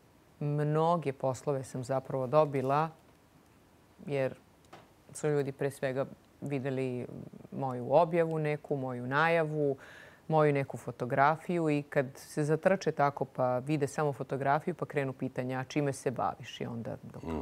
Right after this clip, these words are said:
Speaker 1: objasnite svakome čime se bavite, osim što se lepo fotkate, ovaj,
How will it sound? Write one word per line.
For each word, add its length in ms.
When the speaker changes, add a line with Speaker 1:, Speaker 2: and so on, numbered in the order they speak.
Speaker 1:
objasnite 580
svakome 480
čime 280
se 160
bavite, 420
osim 220
što 300
se 200
lepo 300
fotkate, 520
ovaj, 440